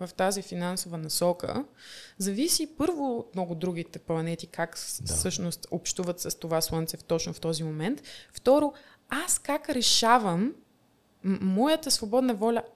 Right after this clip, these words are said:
Speaker 1: как да, м, да реагирам на някакви промени или на някакви, а, какви решения аз решавам да взема по случая.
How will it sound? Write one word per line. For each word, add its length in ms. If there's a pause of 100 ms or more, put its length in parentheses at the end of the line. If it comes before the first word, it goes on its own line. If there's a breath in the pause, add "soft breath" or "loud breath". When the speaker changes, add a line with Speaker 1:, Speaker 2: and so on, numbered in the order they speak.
(140)
Speaker 1:
как 400
да, 320 (800 soft breath)
м, 400 (360)
да 160
реагирам 640 (280)
на 160
някакви 380
промени 760
или 140
на 100
някакви, 880 (160)
а, 200
какви 320
решения 680 (320)
аз 200
решавам 500
да 260 (800 soft breath)
взема 560 (100)
по 80
случая. 600